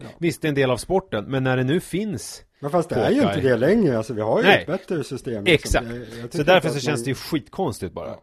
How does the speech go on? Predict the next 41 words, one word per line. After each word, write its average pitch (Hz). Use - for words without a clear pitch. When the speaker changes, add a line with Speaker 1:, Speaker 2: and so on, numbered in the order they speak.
Speaker 2:
Ja. 98
Speaker 1:
Eh, -
och 127
det 131
är 139
lite 143
tråkigt, 139
för 139
jag 135
hade 143
hellre 139
sett 98
Shapovalov 95
vidare 117
än, 104
eh, 98
Carvalles. 123
Alltså, 113
inget 113
illa 135
mot 107
Carvalles, 117
men 110
Shapovalov 123
är 117
ju 107
en 101
sevärd 117
spelare 117
och 98
en 95
världstia, 110
liksom, 87
som 110
Speaker 2:
Ja. 104
Speaker 1:
man 101
vill 98
ju 92
se 95
gå 92
långt. 117